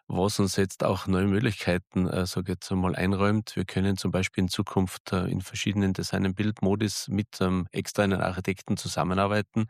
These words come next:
ähm, und früh ins Projekt hineingehen und, ähm, einen Teil quasi, ähm, des Honorars, das ein Bauer üblich zahlt, ähm, dem Architekten zusätzlich dazugeben, weil wir einfach effizienter sind,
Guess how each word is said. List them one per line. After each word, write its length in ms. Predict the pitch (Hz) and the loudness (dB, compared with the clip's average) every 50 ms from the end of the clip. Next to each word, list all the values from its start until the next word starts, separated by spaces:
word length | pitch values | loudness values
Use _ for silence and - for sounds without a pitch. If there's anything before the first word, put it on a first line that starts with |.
| - - - - - - - - - - _ - | -6 -18 -20 -20 -20 -20 -18 -18 -20 -16 _ -2
ähm, 320 | - 92 95 95 95 95 | 2 2 4 4 2 2
und 460 | - - - 104 101 98 95 92 - | 0 -2 -2 0 0 0 0 -2 -4
früh 260 | - - - - 113 113 | -10 -8 0 2 2 2
ins 140 | 107 - | 2 0
Projekt 340 | - - 95 95 - - - | -2 -2 -4 -4 -4 -6 -2
hineingehen 800 | - 95 85 82 82 92 98 92 - 107 107 107 110 107 107 135 | 0 2 2 2 2 2 0 0 0 0 2 2 2 2 2 0
und, 300 | - - 95 92 92 90 - - - | -2 0 0 0 0 -2 -4 -4 -2
ähm, 280 | 92 90 90 85 73 | 0 0 0 0 -2
einen 420 | - - 90 95 104 107 101 92 - | -4 -4 0 2 2 2 2 0 -2
Teil 300 | - 90 80 85 95 104 | -2 -2 0 0 0 -2
quasi, 560 | - - - 95 95 98 - - 104 101 92 92 _ _ - - - _ - - - _ - | -4 -2 -2 0 0 0 0 0 0 0 0 -2 _ _ -20 -20 -20 _ -20 -20 -16 _ -4
ähm, 280 | 98 95 90 87 92 | -2 0 0 0 -2
des 240 | - - 95 95 - | -4 -4 -6 -4 -2
Honorars, 440 | - 87 87 82 80 80 90 95 - | -2 -2 -2 0 0 0 0 0 0
das 180 | - 104 90 90 | 0 0 0 0
ein 40 | |
Bauer 260 | - - 90 92 95 - | 0 2 2 2 2 2
üblich 280 | - 120 104 101 95 - | 0 0 -2 -2 -4 -4
zahlt, 480 | - - 87 87 92 95 95 - - - | -4 -2 0 0 0 0 -2 -4 -2 0
ähm, 340 | 95 90 92 90 90 90 - - | 2 2 2 2 0 -2 -4 -4
dem 180 | - 92 90 85 | -2 -2 0 0
Architekten 680 | - 92 92 - 110 - 98 90 - - _ - 95 95 | 0 -2 -2 -4 -6 -4 -4 -6 -6 -6 _ -2 -2 -2
zusätzlich 540 | - - 156 131 117 107 - - - 95 - | 0 0 0 2 2 2 0 0 -4 -4 -2
dazugeben, 680 | - 98 92 - - 98 98 - 107 107 101 104 95 | -2 -2 -2 0 -2 -2 0 2 2 2 2 2 2
weil 200 | 95 92 95 92 | 2 2 2 2
wir 120 | 98 98 101 | 2 2 2
einfach 260 | 101 98 - 95 - | 0 -2 -2 -4 -6
effizienter 540 | 92 - - 95 - - 95 98 - - 87 | -4 -2 -2 -4 -2 0 -2 -2 -2 -2 -4
sind, 320 | - - - - 95 - | -4 -4 -8 -10 -12 -12